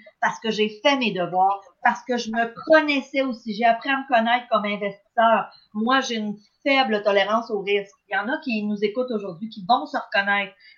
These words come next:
Alors moi, je serais jamais allée acheter dans un secteur où il fallait que je redresse un immeuble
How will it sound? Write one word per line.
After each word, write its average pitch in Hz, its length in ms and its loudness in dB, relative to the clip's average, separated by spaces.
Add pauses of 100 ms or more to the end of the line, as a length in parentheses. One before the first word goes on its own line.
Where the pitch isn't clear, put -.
(100)
Alors 233 200 6
moi, 294 120 2
je 320 80 -8
serais 240 180 -4
jamais 247 380 2
allée 233 160 4
acheter 208 240 0
dans 208 240 -2
un 196 80 -4
secteur 208 440 0
où 202 80 -4
il - 40 -14
fallait 208 220 -4
que 202 100 -8
je 156 120 -12
redresse 190 500 -2
un 180 140 -12
immeuble 202 500 -2